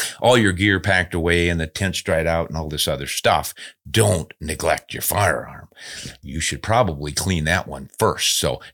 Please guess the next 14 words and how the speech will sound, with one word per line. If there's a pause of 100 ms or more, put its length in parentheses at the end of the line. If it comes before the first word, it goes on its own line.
dry
it, (440)
clean
it, (320)
oil
it. (320)
You
don't
necessarily
have
to
clean
the
bore.